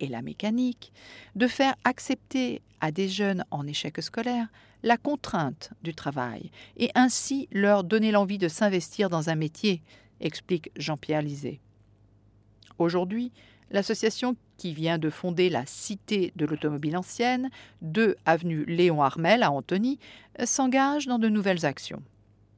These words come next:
L'atelier chantier Insertion Puissance deux. Mise en place en partenariat avec l'association Promo Loisirs, l'atelier chantier Insertion Puissance deux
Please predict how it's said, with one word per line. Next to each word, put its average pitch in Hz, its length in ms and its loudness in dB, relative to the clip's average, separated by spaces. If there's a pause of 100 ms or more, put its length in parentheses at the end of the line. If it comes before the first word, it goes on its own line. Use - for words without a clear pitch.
(1900)
L'atelier 240 640 4
chantier 240 640 -2 (100)
Insertion 214 720 0
Puissance - 720 -4
deux. 147 300 -4 (2000)
Mise 254 300 2
en 240 80 2
place 240 400 2
en 202 80 0
partenariat 165 560 0
avec 202 180 -2
l'association - 600 -4
Promo 165 300 0
Loisirs, 185 460 2 (500)
l'atelier 233 680 0
chantier - 540 -4 (160)
Insertion 202 560 -2
Puissance 170 360 -6
deux 233 260 -4